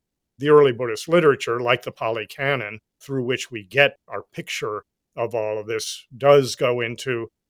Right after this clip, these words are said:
a lot of detail on how samsara is structured, for instance, into six realms. And each of those realms is subdivided in various ways. You know, that's typically the hell,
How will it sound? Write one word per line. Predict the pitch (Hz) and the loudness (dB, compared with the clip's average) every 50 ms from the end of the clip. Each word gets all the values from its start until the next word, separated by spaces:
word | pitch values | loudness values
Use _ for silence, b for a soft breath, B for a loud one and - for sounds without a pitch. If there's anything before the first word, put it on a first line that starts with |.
| _ _ | _ _
a | - 120 | -6 -4
lot | 120 123 123 123 | 0 2 4 4
of | 135 120 117 | 2 2 0
detail | 135 170 175 170 - 143 131 113 104 107 107 | 0 0 0 0 0 0 0 0 0 -2 -4
on | 110 110 107 110 110 110 107 - _ - | -6 -6 -6 -8 -10 -12 -14 -18 _ -2
how | 127 123 127 131 131 | 2 2 2 2 2
samsara | - - 143 120 113 107 - - 117 113 117 117 117 113 | 0 -2 -4 -4 -4 -4 -6 -2 -2 0 0 0 0 -2
is | 113 110 - | -4 -4 -6
structured, | - - 160 151 143 - - - 110 98 95 _ | -4 0 2 0 0 0 -6 -14 -14 -16 -20 _
for | - 120 110 | -16 -16 -14
instance, | 107 104 - - 117 95 - - | -14 -14 -14 -16 -16 -16 -14 -14
into | 110 95 - | -14 -14 -10
six | - - - - 139 - - - - | -10 -8 -6 -6 -6 -6 -8 -10 -10
realms. | 120 123 127 131 135 131 120 110 98 95 120 131 131 - - - _ _ _ _ - | -8 -6 -4 -2 -2 -2 -4 -6 -8 -12 _ _ -12 -12 -12 -12 _ _ _ _ -8
And | 120 113 117 | -8 -6 -6
each | 120 131 123 - | -6 -6 -8 -6
of | 143 113 | -6 -4
those | 123 120 117 113 - - | -4 -4 -4 -4 -6 -8
realms | 113 113 113 110 110 113 117 117 107 104 - - - - _ _ - | -6 -4 -4 -4 -4 -6 -8 -10 -12 -12 -12 -12 -12 -12 _ _ -18
is | - 110 107 - - - _ _ | -16 -14 -12 -12 -14 -14 _ _
subdivided | - - - - 143 127 113 110 123 110 110 113 110 113 120 117 113 113 110 | -10 -8 -4 -2 -2 -2 -2 -4 -10 -6 -4 -2 0 0 0 0 -2 -6 -8
in | 113 113 110 107 | -8 -10 -10 -8
various | 110 107 107 107 107 104 104 - - - | -8 -6 -6 -6 -6 -8 -8 -10 -10 -4
ways. | 123 143 147 131 110 104 104 110 - - - | 0 2 4 4 2 0 -4 -10 -16 -18 -16
You | 104 | -16
know, | 104 104 | -16 -14
that's | 104 110 - - - 110 - B B B B - | -14 -14 -12 -12 -12 -12 -12 B B B B -8
typically | - 143 - 110 - 123 113 113 | -8 -8 -8 -8 -8 -6 -6 -6
the | 110 110 | -6 -8
hell, | - - 127 117 117 120 113 117 123 113 | -8 -6 -2 0 0 0 0 -2 -2 -4